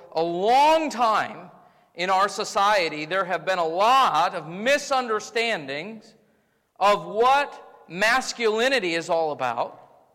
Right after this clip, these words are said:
and what femininity is all about. Now, let me just say at the outset, in case anyone is confused, God made men and women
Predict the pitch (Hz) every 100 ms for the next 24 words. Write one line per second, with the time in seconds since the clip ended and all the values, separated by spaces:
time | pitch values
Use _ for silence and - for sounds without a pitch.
0 | _ _ _ _ _ _ 202 214 220 240
1 | - - 285 269 196 170 151 139 127 139
2 | 139 131 131 110 - _ _ _ _ _
3 | _ _ _ _ _ _ _ _ _ 196
4 | 208 185 180 - - 202 214 233 247 269
5 | 202 233 254 247 285 277 190 147 190 202
6 | 180 175 233 262 262 240 262 240 226 220
7 | 202 208 202 262 269 170 185 - - -
8 | 151 131 202 247 302 254 226 226 220 233
9 | 190 196 208 226 240 233 202 185 185 190